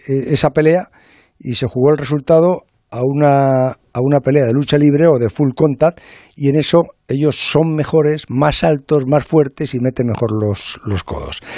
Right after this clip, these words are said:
El día nos ha dejado una serie de resultados que os tienen que interesar. Ese partido nuestro en Sevilla, España uno, Polonia uno,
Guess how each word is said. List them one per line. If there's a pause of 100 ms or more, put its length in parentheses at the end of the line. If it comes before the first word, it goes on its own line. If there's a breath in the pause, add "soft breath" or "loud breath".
(460 loud breath)
El
día
nos
ha
dejado (260)
una
serie
de
resultados
que
os
tienen
que
interesar. (120)
Ese
partido
nuestro
en
Sevilla,
España
uno,
Polonia
uno,